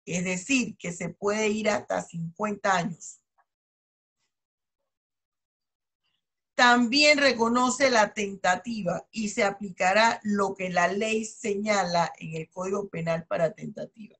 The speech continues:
Esto no entra por ósmosis, usted lo tiene que estudiar. Y yo le pongo allí mismo en el problema la ley y la gaceta, ¿dónde está?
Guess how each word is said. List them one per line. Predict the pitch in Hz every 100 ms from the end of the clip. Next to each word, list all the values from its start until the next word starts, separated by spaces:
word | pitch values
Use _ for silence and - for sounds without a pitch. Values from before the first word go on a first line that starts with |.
| _
Esto | - 226
no | 233
entra | 226 220
por | 214 196
ósmosis, | 208 220 220 233 233 _ _ 185
usted | 170 208
lo | 208
tiene | 208 214 208
que | 202
estudiar. | 196 - 180 180 156 - _ _ _ _ _ _ _ _ _ _ _
Y | 226 196
yo | 262 269
le | 262
pongo | 254 - 277 277 262 233 208
allí | 202 202 233 247
mismo | 254 247 240
en | 240
el | 214 190
problema | - 196 196 240 233 196 185 185 196 - _ _ _ _ _ _ _ -
la | 208 214
ley | 226 247 254 262
y |
la | 240 208
gaceta, | 190 190 196 - 262 220 180 175
¿dónde | 190 190 180
está? | - 160 139